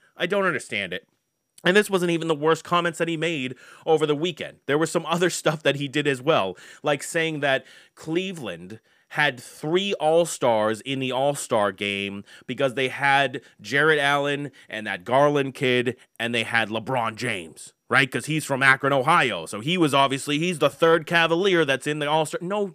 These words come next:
LeBron, you're not on the Cavs. You're on the Lakers. You left the Cavs for the second time in your career,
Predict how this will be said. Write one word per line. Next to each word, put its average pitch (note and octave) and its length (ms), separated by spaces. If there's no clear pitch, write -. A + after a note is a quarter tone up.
LeBron, D3 420
you're D3 80
not F3+ 260
on F#3 80
the F#3 100
Cavs. C3 340
You're C3+ 100
on D3 80
the C#3+ 100
Lakers. A#2+ 500
You C3+ 120
left D#3+ 260
the F#3 80
Cavs D3 480
for C3+ 120
the B2 100
second G#3 500
time C3 320
in A#2+ 80
your A#2 120
career, F#2 560